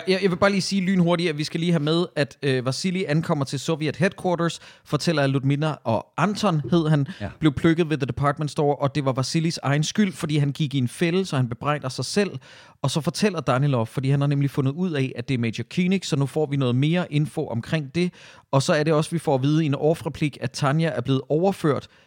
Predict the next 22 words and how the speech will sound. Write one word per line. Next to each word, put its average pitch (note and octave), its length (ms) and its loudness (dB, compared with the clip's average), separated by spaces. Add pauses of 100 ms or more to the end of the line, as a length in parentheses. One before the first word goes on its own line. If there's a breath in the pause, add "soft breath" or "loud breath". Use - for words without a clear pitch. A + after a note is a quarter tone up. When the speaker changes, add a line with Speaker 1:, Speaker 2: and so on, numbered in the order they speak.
(240 soft breath)
Speaker 1:
øh, B2+ 420 4
til C3+ 220 -4
deres D#3+ 280 2
afdeling, C3 560 0
så - 120 -2
nu D3+ 280 6
er - 60 0
de C#3 140 -2
to D#3 280 -2
liderbasser C#3+ 640 0 (400 soft breath)
rigtig, C3+ 280 0
rigtig A2 260 -2
glade. F#2+ 320 2 (300 loud breath)
Og C#3+ 100 2
så F3 80 2
kommer F#3+ 220 2
Khrushchev G3 520 0 (160)
og C#3+ 160 4
viser, C#3+ 480 2
øh, C3+ 180 4
Vasili E3+ 400 0
rundt, F3+ 420 0